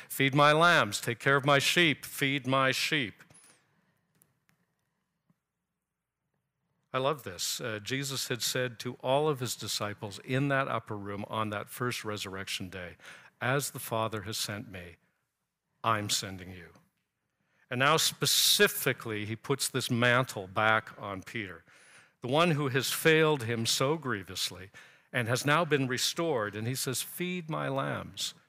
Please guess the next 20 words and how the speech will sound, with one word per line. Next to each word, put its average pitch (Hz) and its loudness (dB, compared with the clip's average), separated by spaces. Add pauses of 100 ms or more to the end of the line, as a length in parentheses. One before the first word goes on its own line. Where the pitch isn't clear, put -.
(140)
take 180 6
care 180 6
of 170 0
my 143 4
sheep, 123 -4 (800)
feed 147 -2
my 123 2
sheep." 92 -6 (680)
Enter 220 8
into 214 6
the 196 4
work 143 4
fully 208 6
and 165 4
completely 131 2
that 123 0
I 143 8
have 151 2
given 120 2
you, 92 -6